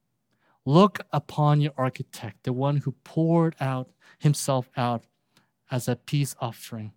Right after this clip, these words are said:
And strive for holiness with one another today. Look upon your architect and work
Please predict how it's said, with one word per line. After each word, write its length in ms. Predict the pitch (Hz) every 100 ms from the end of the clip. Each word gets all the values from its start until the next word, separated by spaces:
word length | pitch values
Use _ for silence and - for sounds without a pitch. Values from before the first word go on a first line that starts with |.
| _ _ _ _ _ - - _ _
And 160 | 131 127
strive 680 | - - 165 170 180 180
for 260 | - 156 143
holiness 680 | - 160 160 156 147 - -
with 160 | 131
one 160 | 131 135
another 400 | 135 123 123 120
today. 540 | - 131 123 120 110 - _ _ _ - - _
Look 400 | 139 160 190 196
upon 300 | 202 - 175
your 140 | 165 165
architect 760 | 143 135 135 - 123 - - - _ _ _ -
and 200 | 135 135
work 300 | 160 156